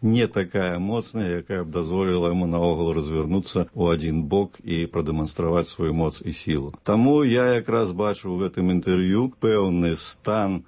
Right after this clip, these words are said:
палітычнага адчування Александра Лукашэнкі на сённяшні момант. І пэўнае хістанне, і неўпэўненасць у тым, што гэты статус можна захаваць. І патрэбны дадатковыя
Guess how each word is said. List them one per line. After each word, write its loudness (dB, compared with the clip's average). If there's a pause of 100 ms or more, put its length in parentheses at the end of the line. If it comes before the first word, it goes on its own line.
палітычнага 0 (160)
адчування 0
Александра 0
Лукашэнкі 0
на 2
сённяшні -2
момант. -2
І 2
пэўнае 2
хістанне, -2
і 0
неўпэўненасць 2
у 2
тым, -2
што -2 (180)
гэты -2
статус -4
можна 0
захаваць. -2
І -12
патрэбны 2 (140)
дадатковыя 2